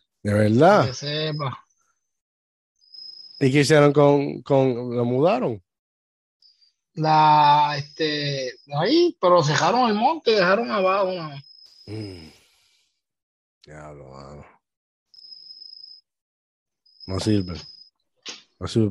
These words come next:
Speaker 1: un
Speaker 2: No.
Speaker 1: carajo. No sirve. O sea, si las fiestas patro-, patronales todavía dan esa pendeja.
Speaker 2: Ah, bueno, estas últimas veces no lo han hecho por, por esto de la pandemia, pero todavía las estaban dando.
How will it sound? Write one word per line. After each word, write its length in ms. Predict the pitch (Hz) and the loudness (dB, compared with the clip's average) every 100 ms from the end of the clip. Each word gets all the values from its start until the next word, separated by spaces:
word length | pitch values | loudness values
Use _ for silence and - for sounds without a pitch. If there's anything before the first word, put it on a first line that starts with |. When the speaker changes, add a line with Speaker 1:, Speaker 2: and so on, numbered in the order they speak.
| 104 | -2
Speaker 1:
un 60 | |
Speaker 2:
No. 80 | 139 | -4
Speaker 1:
carajo. 520 | 113 92 101 95 95 - - - - _ _ _ _ _ | -4 -4 -4 -6 -10 -16 -20 -20 -20 _ _ _ _ _
No 100 | 87 | -20
sirve. 360 | - 104 95 87 | -16 -16 -16 -20
O 1200 | _ _ _ _ _ _ _ _ _ _ _ _ | _ _ _ _ _ _ _ _ _ _ _ _
sea, 100 | 127 | -6
si 100 | 135 | -2
las 160 | 120 107 | -2 -2
fiestas 300 | 127 127 151 | -2 -2 0
patro-, 340 | 170 156 - - | 0 0 -2 -6
patronales 580 | 143 143 147 135 120 110 | -2 2 4 4 4 2
todavía 280 | 107 113 131 | 2 2 4
dan 160 | 147 | 4
esa 240 | 156 151 165 | 2 0 -2
pendeja. 480 | 175 180 196 139 98 _ _ _ _ _ _ _ _ _ _ - - 196 190 185 185 - _ | -4 -4 -4 -8 -10 _ _ _ _ _ _ _ _ _ _ -18 -12 -10 -8 -8 -10 -16 _
Speaker 2:
Ah, 360 | 147 147 151 160 - | -6 -4 -4 -6 -6
bueno, 520 | 175 233 277 226 196 | 0 2 4 4 4
estas 280 | 180 - 202 | 2 0 2
últimas 460 | 220 196 233 226 202 | 2 0 -2 0 0
veces 220 | 214 208 | -2 -2
no 120 | 208 | -2
lo 60 | 214 | -2
han 120 | 208 | -4
hecho 320 | 214 208 202 | -6 -6 -6
por, 180 | 196 190 185 180 160 147 143 | 0 0 2 0 -4 -8 -14
por 160 | - 165 | -8 -8
esto 200 | 165 185 | -4 -2
de 80 | 180 | 0
la 100 | 175 | 0
pandemia, 560 | 170 165 160 240 294 285 | 0 -2 -4 -4 -4 -6
pero 280 | 180 160 | -6 -8
todavía 420 | 156 147 143 151 165 | -8 -8 -8 -6 -6
las 140 | 160 | -8
estaban 280 | - 147 139 | -8 -10 -8
dando. 380 | 135 143 233 - | -6 -6 -6 -12